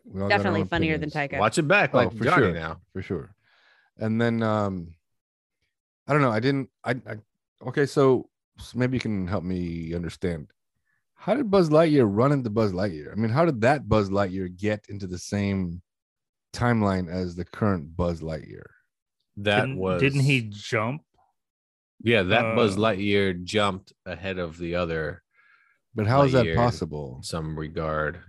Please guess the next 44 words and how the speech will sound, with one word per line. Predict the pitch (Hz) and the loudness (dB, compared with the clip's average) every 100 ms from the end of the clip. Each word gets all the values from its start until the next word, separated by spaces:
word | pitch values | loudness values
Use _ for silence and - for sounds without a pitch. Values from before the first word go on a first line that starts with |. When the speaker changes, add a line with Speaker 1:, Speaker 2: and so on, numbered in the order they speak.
| - | 4
Speaker 1:
Are | |
Speaker 3:
He | 127 | 4
Speaker 1:
they | |
both | 120 | 6
the | 117 143 247 | 6 6 6
Speaker 3:
explained | 117 | 4
it. | 85 | 4
Speaker 1:
same | 139 135 | 2 4
Lightyear? | 113 123 127 147 | 4 2 2 2
Are | |
Speaker 2:
Yeah. | 160 320 311 | 4 6 4
Speaker 1:
they | - | 4
both | 135 - | 0 -4
the | |
same | 110 - 127 | -12 -8 -4
Lightyear? | 143 190 208 247 262 _ _ _ _ | -2 -4 -4 -8 -10 _ _ _ _
Speaker 3:
No, | 113 120 104 85 - _ - | 0 4 4 0 -4 _ -2
I | |
don't | 131 127 | -2 0
think | 160 | -2
they're | 160 | 0
the | 139 | -2
same | 156 147 131 98 | -2 -2 -2 -2
Speaker 4:
Oh. | |
Speaker 3:
Lightyear, | 85 80 80 82 | -6 -8 -12 -6
but | 101 | -2
they | 127 | 0
do | 117 131 | 2 2
ex-, | 131 - | 2 -2
they | 104 117 | -2 -2
do | 123 180 | 2 0
explain | - - 131 | -2 -2 0
Speaker 1:
Then | 143 | 2
Speaker 3:
it | |
in | 127 | 2
Speaker 1:
how | 165 | 4
Speaker 3:
the | 175 | 4
Speaker 1:
did | 160 | 2
they | 156 | 0
Speaker 3:
movie. | 143 | 2
Speaker 1:
get | 151 139 | 2 2
into | 143 - 135 | -4 0 0
his | 135 127 120 - - _ 117 | 0 -2 -6 -18 -20 _ -6
universe? | 120 135 110 80 69 - - | -2 0 0 -2 -6 -12 -20